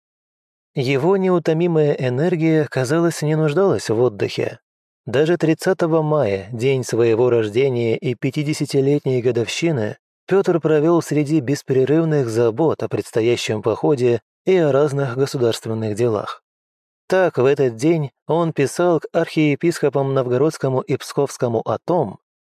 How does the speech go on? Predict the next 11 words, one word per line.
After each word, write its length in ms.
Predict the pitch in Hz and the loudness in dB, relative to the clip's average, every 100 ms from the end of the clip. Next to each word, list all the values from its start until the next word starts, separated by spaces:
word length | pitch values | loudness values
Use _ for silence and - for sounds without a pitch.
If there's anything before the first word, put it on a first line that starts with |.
| _ - | _ -8
чтобы 380 | - 147 147 | -2 2 2
они 220 | 156 185 202 | 2 0 0
избрали 540 | 151 139 131 160 160 | 0 0 2 2 2
достойного 760 | 139 135 - - 170 156 151 151 | 0 -2 -2 0 2 2 0 0
пастыря 580 | 175 175 - 120 113 107 | 0 -2 -2 -2 0 0
в 80 | |
новую 480 | 110 143 123 120 - | 0 0 2 0 0
иркутскую 600 | 123 113 127 - 131 123 | -2 0 -2 -2 0 2
епархию. 640 | 127 135 107 - - 113 - _ _ _ _ - | 2 0 -4 -4 -8 -8 -10 _ _ _ _ -2
Тогда 380 | 127 120 160 165 | -2 0 0 2
же 260 | 117 113 | 2 0